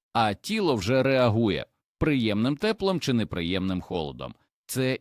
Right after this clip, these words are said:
і є інтуїтивна підказка, яка ґрунтується на емоційному досвіді вашого тіла. Це буквально мудрість, зафіксована не в думках, а у фізичних відчуттях. Дванадцяте пояснення може здатися чимось із світу тварин,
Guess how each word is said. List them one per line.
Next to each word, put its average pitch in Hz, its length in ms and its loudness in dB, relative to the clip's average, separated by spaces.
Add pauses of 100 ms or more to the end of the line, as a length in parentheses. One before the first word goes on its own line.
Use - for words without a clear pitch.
і 123 160 0
є 123 280 0
інтуїтивна 117 800 -2
підказка, 95 680 -2
яка 87 400 -4
ґрунтується 170 760 -2
на 175 140 -4
емоційному 160 720 -4
досвіді 98 540 -2
вашого 87 540 -4
тіла. 69 420 -8 (400)
Це 107 200 -4
буквально 127 720 0
мудрість, 120 720 0
зафіксована 87 1000 -4
не 104 200 0
в 87 80 -8
думках, 90 640 -4 (280)
а 101 160 0
у 90 140 -2
фізичних 127 800 -4
відчуттях. 117 840 -8 (460)
Дванадцяте 147 760 0
пояснення 120 720 0
може 170 380 0
здатися 151 580 0
чимось 139 460 -2
із 135 140 -4
світу 90 440 -6
тварин, 104 500 0